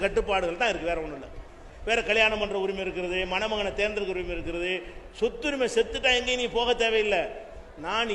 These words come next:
இறந்து விட்டால் என்னுடைய சொத்துல என் மகளுக்கு தன்னால பங்கு போய்விடும், என் மகனுக்கு தன்னால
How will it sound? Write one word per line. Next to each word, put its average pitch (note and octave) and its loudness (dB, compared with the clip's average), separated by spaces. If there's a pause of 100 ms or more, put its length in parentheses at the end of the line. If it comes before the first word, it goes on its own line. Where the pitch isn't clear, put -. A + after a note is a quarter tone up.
இறந்து A#3 2
விட்டால் B3 2
என்னுடைய A3+ 0 (140)
சொத்துல G#3 0
என் G#3+ -2
மகளுக்கு A#3 2
தன்னால B3 4
பங்கு A3+ -2
போய்விடும், F#3+ 0 (560)
என் G#3 -2
மகனுக்கு C4 4
தன்னால A#3+ 2